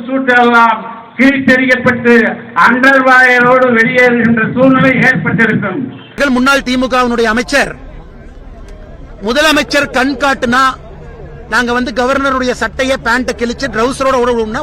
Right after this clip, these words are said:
Speaker 2: முதலமைச்சர் என்ன ரவுடி கூட்டம் நடத்துறாரா? அவர் சத்தியமூர்த்தி சொன்ன சரியான வார்த்தை என்னன்னா, முதலமைச்சரை மட்டும் கண் காட்டுனா நாங்க அடிச்சிருவோம்னா, என்ன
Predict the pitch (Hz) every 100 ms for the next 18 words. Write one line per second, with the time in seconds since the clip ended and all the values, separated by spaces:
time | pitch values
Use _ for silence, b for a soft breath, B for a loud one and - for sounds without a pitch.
0 | 220 285 294 269 254 254 240 254 302 -
1 | 262 226 226 208 190 202 175 - 349 -
2 | 269 - - 277 - - - - 220 233
3 | 233 233 285 277 269 247 247 247 226 247
4 | 262 247 240 262 240 226 247 269 220 -
5 | - - - 208 285 285 277 262 262 247
6 | 320 - 247 277 - 269 254 247 269 262
7 | - - - - 233 226 294 - 285 262
8 | 285